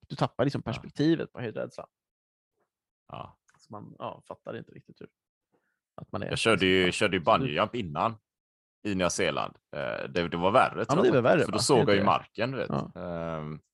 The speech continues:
Speaker 2: det var, det var mer läskigt på något sätt. Ehm, mer nära.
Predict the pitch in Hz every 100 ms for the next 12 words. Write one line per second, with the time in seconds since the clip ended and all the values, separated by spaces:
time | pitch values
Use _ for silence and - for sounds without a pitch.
0 | _ _ 90 107 101 101 113 107 92 -
1 | - - - 110 104 - _ _ _ _
2 | _ _ _ - 82 76 73 71 71 69
3 | - _ _ _ _ - _ 92 80 -
4 | - - 98 78 57 98